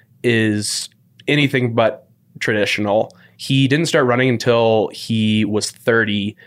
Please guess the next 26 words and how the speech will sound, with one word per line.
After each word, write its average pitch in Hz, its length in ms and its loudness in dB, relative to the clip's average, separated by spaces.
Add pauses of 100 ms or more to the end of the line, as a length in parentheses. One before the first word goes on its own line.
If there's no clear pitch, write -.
(120)
He 120 220 0
was 113 180 -2
working 123 400 0
in 113 440 2
the 113 160 0
Austin 110 760 -2 (300)
food 131 280 2
scene 160 420 0
and 104 680 -2 (600)
was 104 520 0 (100)
partying 170 380 0
pretty 147 200 0
hard 123 680 2
and 110 480 0
facing 117 580 0
quite 113 200 0
a 110 60 -2
bit 117 100 2
of 107 140 -2
burnout, 104 560 0 (320)
and 101 520 -2 (140)
was 113 300 -2
introduced 113 800 -2 (400)
by 120 200 2
his 113 140 -4
girlfriend 117 720 0